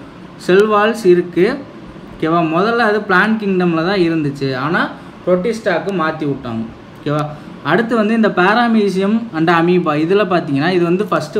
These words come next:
வந்து animal கிங்டம்ல இருந்துச்சு, ஓகேவா? Animal கிங்டம்ல இருந்துச்சு. ஆனா இதுவுமே என்னன்னு பாத்தீங்கன்னா Unicellular Organisms, ஓகேவா? Unicellular Organism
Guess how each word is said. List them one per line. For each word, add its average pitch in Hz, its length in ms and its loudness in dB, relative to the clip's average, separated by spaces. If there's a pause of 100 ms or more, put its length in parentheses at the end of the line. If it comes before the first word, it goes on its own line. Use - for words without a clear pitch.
வந்து 156 180 -2 (140)
animal 214 380 -2
கிங்டம்ல 156 480 -4
இருந்துச்சு, 135 340 -8 (880)
ஓகேவா? 156 320 -2
Animal 220 360 -2
கிங்டம்ல 170 400 -2
இருந்துச்சு. 135 300 -4 (140)
ஆனா 190 140 0 (160)
இதுவுமே 262 440 -2 (100)
என்னன்னு 220 320 0
பாத்தீங்கன்னா 185 420 0
Unicellular 180 720 2
Organisms, 123 640 -4 (840)
ஓகேவா? 165 240 2 (100)
Unicellular 180 680 4
Organism 160 480 -2